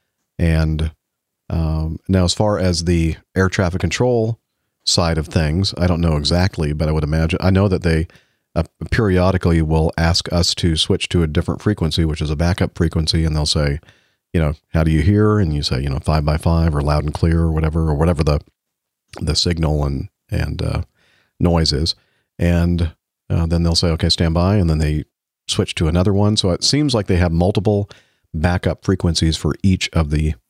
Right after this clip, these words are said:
important frequencies they use to communicate with us via V H F. And I suppose it's just some big honking tower somewhere, <laughs> or, or a bunch of them out there. I'm not sure how, um, far spaced they are,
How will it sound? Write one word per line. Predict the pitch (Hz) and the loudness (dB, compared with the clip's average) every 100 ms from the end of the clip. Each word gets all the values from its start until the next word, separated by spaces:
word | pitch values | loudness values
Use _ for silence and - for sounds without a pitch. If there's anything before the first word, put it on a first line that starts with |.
| - | -4
important | 82 - 76 80 | -2 0 -2 -2
frequencies | 76 - 76 76 73 | -4 -2 -2 -2 -2
they | 76 | -2
use | 76 80 78 80 | 2 2 2 0
to | - 78 78 | -2 -4 -2
communicate | 80 82 78 82 58 | 0 0 2 0 0
with | 78 | 0
us | 78 - | -2 -2
via | 80 76 | -4 -4
V | 87 76 | -4 -2
H | 76 76 | -2 0
F. | 78 78 - _ _ _ _ _ | 0 -2 -6 _ _ _ _ _
And | 76 78 78 80 - _ - | 0 2 2 -2 -6 _ -4
I | |
suppose | - 87 123 165 | -2 0 0 -2
it's | 123 | -2
just | 104 - | -2 0
some | 104 104 | 0 0
big | 87 110 87 | 0 0 0
honking | 110 110 98 | 0 0 -2
tower | 85 107 107 80 | 0 0 0 0
somewhere, | - 80 - 110 87 | 0 -2 0 -2 0
<laughs> | |
or, | 95 92 | 0 0
or | 85 | 2
a | 82 | 0
bunch | 90 107 | 0 0
of | 80 | 0
them | 80 73 - _ _ _ _ | -2 -4 -8 _ _ _ _
out | 87 90 82 | -2 -2 0
there. | 71 76 | 0 2
I'm | 80 | 0
not | - | -2
sure | - 82 | 0 2
how, | 78 80 78 _ _ _ | 2 2 -2 _ _ _
um, | 87 87 87 85 92 - | -2 -2 -2 -6 -10 -6
far | 101 87 85 - _ _ _ | -2 -2 -4 -10 _ _ _
spaced | - - 90 90 - - - | -6 -2 -2 -2 -6 -8 -2
they | 85 | 0
are, | - 80 92 | 0 0 0